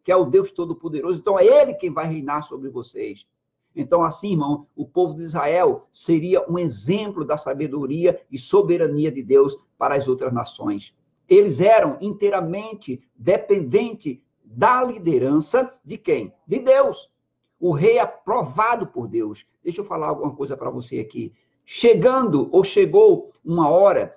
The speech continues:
em que os israelitas exigiram um rei para serem o quê? Como as outras nações. O israelita, ele via outras nações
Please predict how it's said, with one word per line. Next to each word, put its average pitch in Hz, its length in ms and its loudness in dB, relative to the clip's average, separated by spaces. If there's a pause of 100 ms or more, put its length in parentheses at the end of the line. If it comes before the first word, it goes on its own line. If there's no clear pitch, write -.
(100)
em 156 140 -4
que - 120 -2
os 165 140 0
israelitas 165 480 -2
exigiram 196 640 -4
um - 40 -4
rei 123 420 0 (440)
para 156 280 -2
serem 208 600 0
o 208 80 -10
quê? 160 340 -6 (120)
Como 185 380 -4
as 165 280 -8
outras 175 380 0
nações. 117 640 -8 (240)
O 151 380 0
israelita, 170 400 0
ele 185 100 4
via 202 300 0
outras 165 240 0
nações 202 500 -6